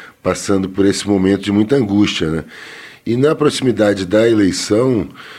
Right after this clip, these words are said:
é, eu acho que assim mesmo, o resultado eu acho que tava muito previsto, né, pelo que a gente tava vendo nas ruas.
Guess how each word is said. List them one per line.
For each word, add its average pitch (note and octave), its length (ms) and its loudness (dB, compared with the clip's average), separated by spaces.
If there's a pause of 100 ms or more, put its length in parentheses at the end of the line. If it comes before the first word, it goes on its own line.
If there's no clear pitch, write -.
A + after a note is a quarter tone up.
(280)
é, D2 920 -2 (140)
eu F#2+ 200 4
acho G2 240 0
que A#2 60 2
assim G2+ 260 -2
mesmo, A#2 760 2
o C#3 160 -2
resultado D3+ 580 2
eu D#3+ 60 4
acho C#3+ 120 -2
que C#3 80 -6
tava C#3+ 240 2
muito C#3 680 2
previsto, G#2+ 600 0 (580)
né, F2 140 0
pelo F#2 220 0
que F#2+ 100 0
a G2 40 4
gente F2+ 200 -2
tava F#2+ 220 0
vendo F#2+ 200 0
nas G2+ 200 2
ruas. F2+ 300 2